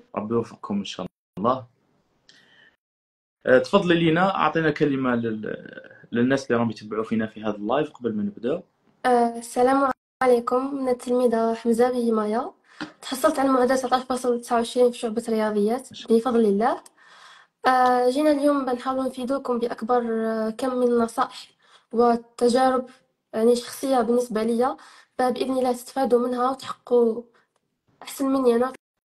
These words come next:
Speaker 2: في المعدل في البكالوريا إن شاء الله.
Speaker 1: شكراً، الله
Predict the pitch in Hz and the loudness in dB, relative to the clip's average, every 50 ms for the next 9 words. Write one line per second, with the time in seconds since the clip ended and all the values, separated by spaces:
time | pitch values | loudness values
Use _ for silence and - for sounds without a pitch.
0 | _ - - 240 226 226 220 214 220 214 226 226 226 247 247 - 202 214 214 - | _ -12 -6 -4 -2 -2 0 0 0 0 0 0 -2 -2 -2 -4 -6 -6 -6 -6
1 | 220 202 196 196 196 208 - - - - - _ _ _ _ - - - - - | -6 -6 -6 -6 -6 -8 -12 -16 -18 -18 -20 _ _ _ _ -16 -14 -8 -4 -2
2 | 123 120 - - - _ _ _ - 98 104 107 104 104 | -2 -2 -2 -6 -14 _ _ _ -6 -2 0 0 0 0